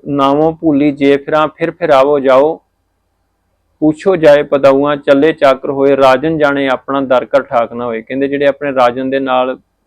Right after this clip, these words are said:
ਉਹਦੇ ਬਾਰੇ ਜਾਣਦੇ ਆ, ਉਹਨਾਂ ਨੂੰ ਕੋਈ ਰੋਕਦਾ ਨਹੀਂ ਆਦਾ ਆਪਣੇ ਘਰੋਂ ਜਾਣ ਲਈ, ਉਹਨਾਂ ਦਾ ਆਉਣ ਜਾਣ ਬਣਿਆ ਵਾ, ਉਹੀ ਸਾਨੂੰ ਭੇਦ ਦੇ ਸਕਦੇ।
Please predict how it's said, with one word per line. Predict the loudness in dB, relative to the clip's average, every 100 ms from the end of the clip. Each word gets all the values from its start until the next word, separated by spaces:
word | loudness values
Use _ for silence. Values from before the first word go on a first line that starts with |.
| _ -14
ਉਹਦੇ | -6 -4
ਬਾਰੇ | -2 -4
ਜਾਣਦੇ | -4 -4 -4 0 2
ਆ, | 0 -2 _ _ _ _
ਉਹਨਾਂ | -4 -2 0
ਨੂੰ | -2
ਕੋਈ | -2 2 4
ਰੋਕਦਾ | 4 2 2 2
ਨਹੀਂ | 2 -2
ਆਦਾ | -4 0 0
ਆਪਣੇ | 0 -4
ਘਰੋਂ | -2 -2 -2
ਜਾਣ | -4 -4 -4
ਲਈ, | -6
ਉਹਨਾਂ | -4
ਦਾ | -2
ਆਉਣ | -4 -4
ਜਾਣ | -6 -4
ਬਣਿਆ | -4 -6 -6
ਵਾ, | -10
ਉਹੀ | -10 -12 -14
ਸਾਨੂੰ | -16 -16 -16 -12
ਭੇਦ | -12
ਦੇ | -12 -16
ਸਕਦੇ। | -18 -20 -20